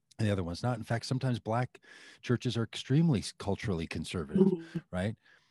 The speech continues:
Speaker 1: The issue is for these white voters is it's not their conservative nature or even their Christian nature.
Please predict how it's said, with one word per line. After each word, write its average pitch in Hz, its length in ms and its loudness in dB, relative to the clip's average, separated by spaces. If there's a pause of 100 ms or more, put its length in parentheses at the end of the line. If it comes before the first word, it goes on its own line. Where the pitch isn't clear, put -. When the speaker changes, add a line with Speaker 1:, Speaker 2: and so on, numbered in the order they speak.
(200)
Speaker 1:
The 120 120 6
issue 151 300 6
is 101 180 4
for - 120 -4
these 101 160 -2
white 123 240 2
voters 90 340 -2
is 90 380 -4
it's - 160 -4
not 151 160 2
their 160 100 2
conservative 92 920 -4
nature 95 440 -6
or 110 180 0
even 117 180 0
their 87 100 -6
Christian 135 400 -4
nature. 82 340 -8